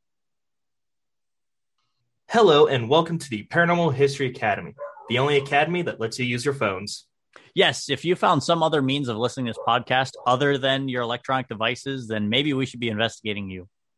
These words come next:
Speaker 1: Maybe you might be one of our s-, episode stars.
Speaker 2: Yes.
Speaker 1: Today, we're gonna be talking about the Demon of Brownsville Road. I am Professor Brandon,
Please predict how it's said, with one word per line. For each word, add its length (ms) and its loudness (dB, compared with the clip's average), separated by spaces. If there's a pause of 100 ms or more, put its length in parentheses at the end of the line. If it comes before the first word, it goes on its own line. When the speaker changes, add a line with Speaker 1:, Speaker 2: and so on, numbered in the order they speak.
(720)
Speaker 1:
Maybe 220 2
you 80 2
might 160 4
be 80 0
one 160 4
of 100 -2
our 160 4
s-, 320 -8
episode 420 2
stars. 520 2 (200)
Speaker 2:
Yes. 380 0
Speaker 1:
Today, 560 4 (180)
we're 140 2
gonna 140 0
be 40 -4
talking 180 -6
about 120 -4
the 80 -6
Demon 240 0
of 60 -2
Brownsville 440 2
Road. 340 -2 (220)
I 220 2
am 140 0
Professor 840 -2
Brandon, 540 -2